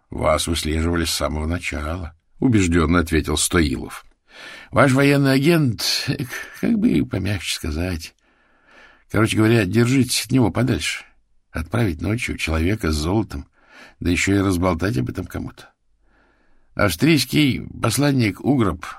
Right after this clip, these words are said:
предыдущий, а не нынешний, всегда ходил в Белграде посередине улицы,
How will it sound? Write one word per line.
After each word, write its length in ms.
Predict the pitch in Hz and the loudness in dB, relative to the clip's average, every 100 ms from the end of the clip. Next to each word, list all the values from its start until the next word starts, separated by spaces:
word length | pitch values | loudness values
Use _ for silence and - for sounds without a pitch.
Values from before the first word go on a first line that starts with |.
| - - | -20 -12
предыдущий, 680 | - 110 113 107 92 - 76 | -4 0 2 2 0 -2 -4
а 220 | 65 78 | -4 -4
не 120 | 71 | -2
нынешний, 500 | 98 87 71 - - - - - - _ _ | 0 0 -2 -6 -10 -12 -20 -20 -20 _ _
всегда 400 | - 107 107 151 | 0 4 4 4
ходил 340 | 127 131 143 | 4 4 4
в 60 | 104 | 4
Белграде 640 | 107 110 120 151 127 98 | 4 2 2 2 2 2
посередине 640 | 78 110 123 131 143 139 127 | 0 0 2 4 4 4 4
улицы, 420 | 95 71 - | 4 0 -6